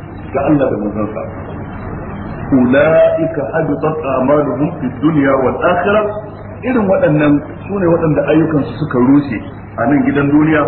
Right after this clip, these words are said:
ba wani sakamako da za su samu, ba kuma a lahira. Wa ula'ika humul khasirun, kuma irin waɗannan su ne waɗanda suka tafi. Abin nufi, wannan aya tana nuna kamanceceniya tsakanin kafiran yanzu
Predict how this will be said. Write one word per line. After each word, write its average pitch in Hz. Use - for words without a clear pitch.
ba 190
wani 156
sakamako 127
da 127
za 131
su 123
samu, 151
ba 175
kuma 143
a 123
lahira. 117
Wa 151
ula'ika 151
humul 139
khasirun, 151
kuma 151
irin 151
waɗannan 139
su 143
ne 139
waɗanda 120
suka 104
tafi. 110
Abin 143
nufi, 220
wannan 156
aya 156
tana 156
nuna 143
kamanceceniya 165
tsakanin 151
kafiran 123
yanzu 123